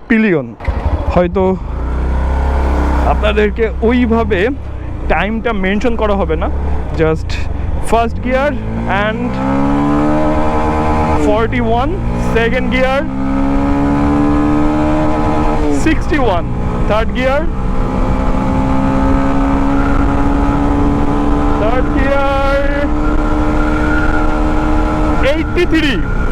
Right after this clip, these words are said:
fourth gear, fourth gear-এই কিন্তু হান্ড্রেড উঠে যায়।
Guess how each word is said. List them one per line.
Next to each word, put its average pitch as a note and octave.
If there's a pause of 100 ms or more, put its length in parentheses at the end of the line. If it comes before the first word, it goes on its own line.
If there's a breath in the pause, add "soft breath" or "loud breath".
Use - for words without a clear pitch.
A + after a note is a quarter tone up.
fourth E4
gear, G#3 (1400)
fourth D#4
gear-এই F#4
কিন্তু G4 (120)
হান্ড্রেড C#4
উঠে D#4 (100)
যায়। A#3+